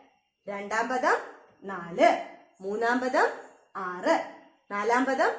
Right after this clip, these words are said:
എട്ട്. ഇനി നമുക്ക് പൊതുവ്യത്യാസം നോക്കാം. എങ്ങനെയാ പൊതുവ്യത്യാസം കാണാം?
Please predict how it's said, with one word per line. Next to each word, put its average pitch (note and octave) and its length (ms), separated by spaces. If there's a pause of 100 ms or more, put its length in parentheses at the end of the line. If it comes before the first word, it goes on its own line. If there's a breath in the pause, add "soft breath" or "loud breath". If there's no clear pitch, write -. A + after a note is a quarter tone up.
(300)
എട്ട്. - 220 (960)
ഇനി A4+ 600
നമുക്ക് F4+ 260
പൊതുവ്യത്യാസം E4+ 800
നോക്കാം. C#4+ 580
എങ്ങനെയാ D#4+ 260
പൊതുവ്യത്യാസം F#4 680
കാണാം? F4+ 300